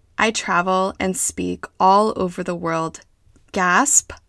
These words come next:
by myself. Yes, it's true.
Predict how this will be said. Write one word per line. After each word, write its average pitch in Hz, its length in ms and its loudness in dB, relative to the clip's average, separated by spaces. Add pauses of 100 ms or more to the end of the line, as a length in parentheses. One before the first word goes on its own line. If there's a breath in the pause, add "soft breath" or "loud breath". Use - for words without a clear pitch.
(160)
by 170 460 0 (100)
myself. - 720 -4 (340)
Yes, 196 640 -2 (440 soft breath)
it's 190 340 -2
true. - 520 -8